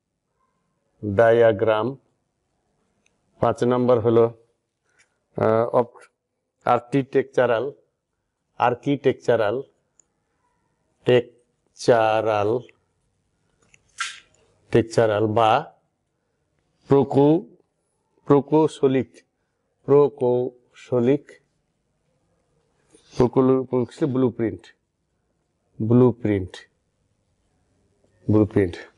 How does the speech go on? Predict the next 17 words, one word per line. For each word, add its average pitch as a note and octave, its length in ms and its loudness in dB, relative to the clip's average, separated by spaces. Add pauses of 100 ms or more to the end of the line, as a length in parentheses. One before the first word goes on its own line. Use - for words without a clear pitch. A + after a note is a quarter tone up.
(140)
ছয় B2 200 0
নাম্বার B2 380 2
হলো, A#2 300 2 (880)
উম, A2 380 2 (280)
bar A#2+ 160 4 (120)
chart C3+ 300 0
ও C3+ 240 0 (680)
পাই A#2+ 200 2
চার্ট, A#2+ 380 -6 (1200)
বার A#2 360 0 (1400)
চার্ট B2 460 -2 (160)
ও A#2 320 0 (1300)
পাই B2 240 2
চার্ট। A#2 480 -2 (1300)
সাত - 400 -2
নাম্বার B2 360 2
হলো A#2 400 0